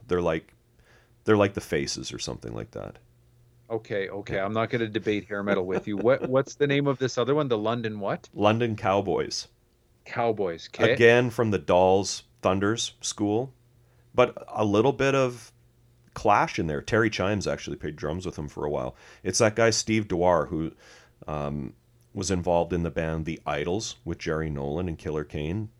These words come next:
Speaker 1: the band that backed up Sid on the Sid Singh
Speaker 2: Oh.
Speaker 1: stuff. Kind of a revolving group of musicians. You can get a two C D comp called Relapse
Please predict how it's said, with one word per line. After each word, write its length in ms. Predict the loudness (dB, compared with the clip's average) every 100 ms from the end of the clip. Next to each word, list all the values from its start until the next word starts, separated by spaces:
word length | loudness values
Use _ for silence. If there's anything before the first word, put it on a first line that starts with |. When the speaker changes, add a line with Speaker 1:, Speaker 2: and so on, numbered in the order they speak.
| _
Speaker 1:
the 80 | -8
band 240 | -4 -4 -4
that 120 | -2
backed 280 | -2 -2 -6
up 140 | -4
Sid 400 | -4 -2 -4 -6 _ _ _ _ _ -16
on 160 | -10 -8
the 140 | -8 -6
Sid 280 | -4 -2
Singh 240 | -2 -2 -2
Speaker 2:
Oh. 40 |
Speaker 1:
stuff. 280 | -4 -6 -6 _ -20 -20 _ _ _ _ _ 2
Kind 180 | 4
of 80 | 6
a 80 | 6
revolving 720 | 6 6 6 6 4 0 0 -4
group 220 | -6 -2
of 160 | -4 -6 _ -6
musicians. 580 | -4 -2 -2 -2 0
You 80 | -2
can 140 | -2 0
get 140 | 0
a 60 | 0
two 240 | -2 -4
C 200 | -4 -6
D 160 | -6 -8
comp 480 | -4 -2 -2 -6 -18 _ _ -12
called 260 | -4 -4 -4
Relapse 800 | -6 -4 -2 -2 -4 -8 -10